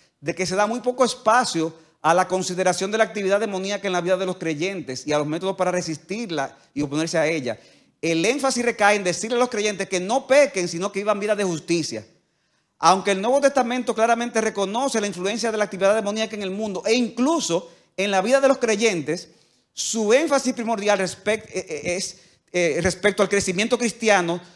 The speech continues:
no es en la actividad demoníaca. O sea, no, no es que te hagas un experto en demonios, no, es que tú tomes decisiones y acciones que agraden a Dios. Eso es lo que debemos de hacer, hermanos, vivir vidas para la gloria de Dios. Debemos estar apercibidos de esas luchas, hermanos, ¿pero qué?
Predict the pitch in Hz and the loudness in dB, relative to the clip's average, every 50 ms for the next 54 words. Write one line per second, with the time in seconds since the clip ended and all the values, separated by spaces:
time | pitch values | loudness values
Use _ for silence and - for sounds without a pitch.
0 | _ _ - 160 170 185 214 233 254 247 - 240 233 220 214 196 - - 202 196 | _ _ -8 -6 -2 -2 0 0 0 0 0 0 0 0 0 0 -2 -2 -4 -2
1 | 185 180 190 196 214 220 202 180 170 190 180 160 135 - 147 143 170 175 170 170 | 0 2 2 4 4 2 0 0 -2 -2 -2 -4 -4 -4 -6 -6 -6 -6 -6 -8
2 | 185 180 180 202 269 233 220 240 247 254 254 247 233 - - 208 220 226 220 220 | -6 -6 -6 -6 -2 0 2 2 2 2 2 0 -2 -4 -2 0 0 0 0 -2
3 | 208 190 175 170 180 190 190 165 143 131 143 190 202 170 165 - - - - - | -8 -8 -8 -6 -6 -4 -4 -4 -4 -4 -2 0 0 0 0 -2 -6 -12 -4 0
4 | 151 180 202 - - - - _ _ - 175 175 180 202 190 - 233 247 240 214 | 0 2 2 0 -6 -10 -20 _ _ -4 -2 -2 -2 -2 0 0 2 2 2 2
5 | 226 185 202 190 - - 185 220 254 277 269 240 202 175 - 156 165 180 165 - | 0 0 0 -2 -2 -2 0 4 6 6 6 4 0 -4 -4 -4 -2 -2 -2 -2
6 | - - - 196 214 226 208 160 143 143 - - - _ _ _ _ _ _ _ | -2 -6 -4 -2 0 0 0 0 -2 -4 -6 -10 -12 _ _ _ _ _ _ _
7 | - 151 151 151 165 170 180 175 175 160 151 160 170 160 143 - - - - _ | -4 -2 0 2 2 2 2 0 0 0 0 2 2 0 0 -2 -6 -12 -16 _
8 | _ _ _ _ _ _ _ _ _ _ _ _ _ _ _ _ - 165 214 277 | _ _ _ _ _ _ _ _ _ _ _ _ _ _ _ _ 0 2 4 4
9 | 294 - 233 226 220 220 196 185 185 185 185 185 180 180 160 143 170 156 139 147 | 4 2 0 0 0 0 0 0 0 0 0 0 2 0 0 2 0 -2 0 0
10 | 156 139 120 117 - - _ _ _ _ _ _ _ _ _ _ 139 147 147 147 | -2 -2 -4 -6 -10 -14 _ _ _ _ _ _ _ _ _ _ -4 -4 -2 0
11 | 165 190 185 185 214 202 165 156 143 - - 160 147 143 143 139 131 143 139 147 | 0 0 0 -2 -2 0 0 -2 -2 0 0 0 2 2 2 2 2 2 4 4
12 | 139 131 131 127 131 127 117 - - - - _ _ _ _ _ _ _ _ _ | 4 4 4 2 0 -2 -2 -4 -8 -12 -16 _ _ _ _ _ _ _ _ _
13 | _ _ _ _ _ _ - 127 143 147 175 196 233 247 240 240 240 240 240 233 | _ _ _ _ _ _ -4 0 2 4 4 4 4 4 2 4 4 4 4 4
14 | 240 214 208 202 - 196 170 160 185 220 208 202 208 202 - 190 175 175 185 180 | 2 0 0 0 0 0 -2 0 0 -2 -2 -2 -2 -2 -2 -2 -2 -2 -2 -2
15 | 175 165 147 147 147 135 143 139 156 160 156 - 143 139 - - - _ | -2 -2 -2 -2 -2 -4 -4 -4 -4 -4 -4 -2 -2 -4 -4 -6 -14 _